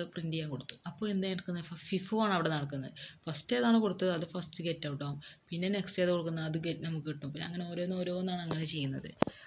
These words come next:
അതേപോലെ സി പി യു task scheduling. ഈ സി പി യു task scheduling എന്നൊക്കെ പറഞ്ഞാൽ അതിൻ്റെ എഫിഷ്യന്റ് യൂസ്, സി പി യുവിൻ്റെ efficient,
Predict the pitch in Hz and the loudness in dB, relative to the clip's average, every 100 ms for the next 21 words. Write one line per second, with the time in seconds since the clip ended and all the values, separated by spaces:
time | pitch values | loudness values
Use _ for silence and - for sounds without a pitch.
0 | - 180 190 190 190 - 220 226 226 220 | -4 2 4 4 2 2 0 2 6 6
1 | 226 - - 170 160 - - 139 139 135 | 6 2 2 2 4 2 2 2 0 -4
2 | - - - - - 247 - 208 202 202 | -8 -12 -4 0 4 4 4 4 4 2
3 | 202 202 196 196 185 190 196 190 185 180 | 2 2 2 2 4 4 4 4 2 0
4 | 170 170 165 170 175 - 165 - 185 180 | 0 0 0 4 2 4 4 6 6 4
5 | 160 - 175 170 196 208 208 226 190 - | 4 4 2 0 2 4 6 6 6 4
6 | 185 - 185 - | 4 6 4 2